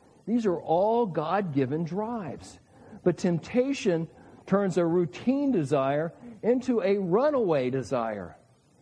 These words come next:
And that's what makes it bad. It becomes more important than anything else, and any desire out of control is destructive. A fire in a fireplace can warm your home, but a fire out of control can burn your home down.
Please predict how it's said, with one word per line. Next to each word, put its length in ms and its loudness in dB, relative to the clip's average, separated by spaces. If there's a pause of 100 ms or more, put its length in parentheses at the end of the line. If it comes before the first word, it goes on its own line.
(300)
And 120 2
that's 160 0
what 120 0
makes 280 0
it 160 -4
bad. 420 -2 (520)
It 80 -2
becomes 280 2
more 300 2
important 560 0
than 100 2
anything 520 0
else, 500 -2 (380)
and 100 2
any 220 2
desire 440 0
out 200 -2
of 100 -6
control 840 -4 (380)
is 380 -2 (260)
destructive. 800 -8 (920)
A 80 -2
fire 580 0
in 60 -2
a 80 -2
fireplace 640 -2
can 240 -6
warm 320 -4
your 160 -6
home, 400 -12 (800)
but 100 -2
a 40 -2
fire 420 0
out 160 0
of 80 -6
control 500 -2
can 220 -6
burn 400 0
your 160 0
home 400 -2
down. 480 -10